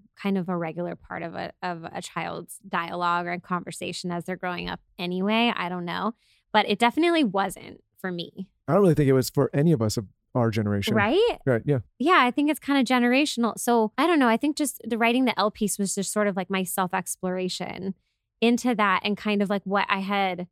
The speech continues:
Speaker 1: learned about myself, and that I, I feel like this has gotta be the case for other people, like, especially people from our generation or older, that, like,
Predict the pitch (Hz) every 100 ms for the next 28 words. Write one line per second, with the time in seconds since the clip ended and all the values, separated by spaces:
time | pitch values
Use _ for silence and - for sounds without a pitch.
0 | _ _ _ _ _ _ _ - 208 208
1 | 220 226 196 190 196 196 - _ 196 202
2 | 196 185 185 180 - 214 208 - - 190
3 | 190 185 180 180 180 180 - _ _ _
4 | _ _ - 190 185 190 185 180 170 -
5 | - _ _ _ 175 - 196 - 220 220
6 | 220 - 202 175 175 - 180 180 - 180
7 | 180 - 175 175 - - 254 - - 101
8 | - - 185 190 170 - 175 170 175 _
9 | _ _ _ _ _ - 190 - 190 190
10 | 180 180 180 - 175 - 185 175 - 196
11 | 196 190 196 196 185 - 185 180